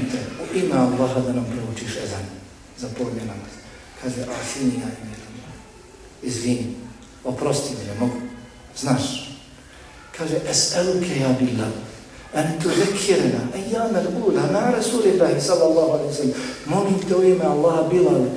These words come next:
da nas posjetiš na prve dane sa Allahovim poslanikom, alaihi salatu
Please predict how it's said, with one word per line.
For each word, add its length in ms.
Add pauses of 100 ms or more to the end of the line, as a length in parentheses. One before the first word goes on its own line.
(220)
da 80
nas 260
posjetiš 680
na 80 (200)
prve 340
dane 260 (480)
sa 160
Allahovim 480
poslanikom, 580
alaihi 320
salatu 420